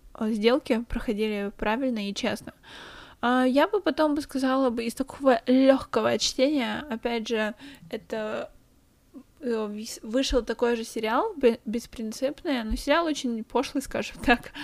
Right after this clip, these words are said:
а именно книга, кстати, посоветовала наша подруга Женя,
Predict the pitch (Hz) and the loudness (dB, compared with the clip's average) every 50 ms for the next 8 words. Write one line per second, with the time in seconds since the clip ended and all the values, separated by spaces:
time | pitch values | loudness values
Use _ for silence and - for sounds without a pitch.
0 | 294 294 302 302 294 277 247 - _ - 220 214 208 208 202 202 202 196 202 202 | -8 -8 -8 -8 -10 -12 -14 -10 _ -2 0 0 0 0 -2 -2 -2 -2 -4 -4
1 | 269 226 233 226 226 220 214 214 208 - 247 247 294 339 285 247 220 208 214 - | -4 -2 -2 -2 -2 -2 -4 -6 -4 -4 -4 -4 -2 0 0 0 0 -2 -8 -14
2 | - - - 226 208 - 247 - - 226 - 220 214 226 - 214 - - 214 220 | -18 -8 -6 -6 -6 -6 -10 -16 -16 -12 -8 -6 -6 -6 -6 -8 -8 -8 -8 -8
3 | - - 254 - 233 233 226 220 240 - 226 220 233 208 202 202 214 233 269 | -10 -12 -10 -10 -10 -8 -8 -8 -10 -10 -10 -10 -8 -6 -6 -6 -6 -8 -8